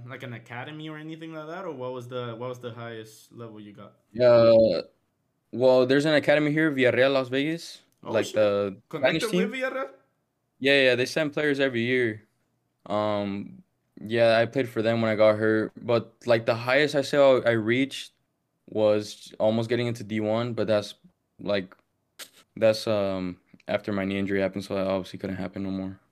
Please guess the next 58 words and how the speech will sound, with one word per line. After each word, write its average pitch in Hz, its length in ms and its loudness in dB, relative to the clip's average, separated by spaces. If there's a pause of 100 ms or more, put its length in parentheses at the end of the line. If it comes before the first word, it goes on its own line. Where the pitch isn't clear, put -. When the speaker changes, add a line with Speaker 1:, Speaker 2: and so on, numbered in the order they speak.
(880)
Speaker 1:
What 147 180 -10
was 170 160 -10
the, 147 260 -8
the 120 120 -12
knee 123 200 -10
injury? 107 220 -12
Was 104 200 -16
it, 107 80 -18
like, 101 220 -18
A 110 120 -14
C 117 280 -14
L 131 180 -12
or 139 140 -14
anything, 147 300 -18
or 120 80 -14
was 113 140 -14
it 117 80 -16
the 110 60 -18
meniscus? 110 460 -18
Speaker 2:
Uh, 123 120 8
it - 40 6
was, 139 120 2 (640)
it 110 120 0
was 139 120 6
just 147 120 0
my 139 140 4
knee 127 180 2
that 120 140 4
got 113 140 6
dislocated. 110 540 0
I 127 180 4
actually 160 260 0
got 131 200 6
lucky. 143 240 4
It 117 80 -2
could 131 100 -2
have 127 80 0
been 123 100 -4
a 113 80 0
lot 110 180 2
worse. 113 420 -4
If 110 140 -4
it 131 40 0
was, 131 100 2
like, 120 120 4
A 117 120 2
C 120 160 -2
L, 117 80 4
I 117 40 4
would 110 60 2
have 104 60 -6
been 107 120 -2
out 107 120 -2
for 107 120 -6
a - 20 -2
whole 101 160 0
year, 104 180 -2
but, 95 320 -6